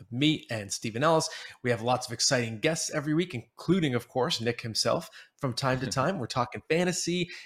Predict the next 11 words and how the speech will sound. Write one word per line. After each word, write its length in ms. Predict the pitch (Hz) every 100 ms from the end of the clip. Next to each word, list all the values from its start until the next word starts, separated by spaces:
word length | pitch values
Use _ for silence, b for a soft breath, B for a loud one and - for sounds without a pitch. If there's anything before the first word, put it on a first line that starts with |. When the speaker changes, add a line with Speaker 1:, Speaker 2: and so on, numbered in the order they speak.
| B
Speaker 1:
we're 100 | -
taking 360 | 117 151 151 131
your 100 | 113
questions, 760 | - - 180 - 180 170 170 165
and 100 | 135
we're 140 | 135
even 220 | 143 202
doing 180 | 196 170
fantasy 440 | 135 131 127 127 131
lineups 360 | 120 123 120
for 240 | - 110